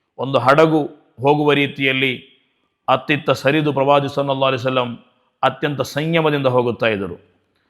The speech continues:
ಅವರು ನಡೆಯುವಾಗಲೇ ಗೊತ್ತಾಗುತ್ತಾ ಇತ್ತು ಅವರೊಬ್ಬ, ಅವರೊಬ್ಬ ಉದಾಸೀನದ ವ್ಯಕ್ತಿಯಲ್ಲ,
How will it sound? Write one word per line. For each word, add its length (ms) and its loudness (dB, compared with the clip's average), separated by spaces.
ಅವರು 160 6
ನಡೆಯುವಾಗಲೇ 560 6
ಗೊತ್ತಾಗುತ್ತಾ 580 2
ಇತ್ತು 540 -4
ಅವರೊಬ್ಬ, 480 2
ಅವರೊಬ್ಬ 380 4
ಉದಾಸೀನದ 720 4
ವ್ಯಕ್ತಿಯಲ್ಲ, 580 -2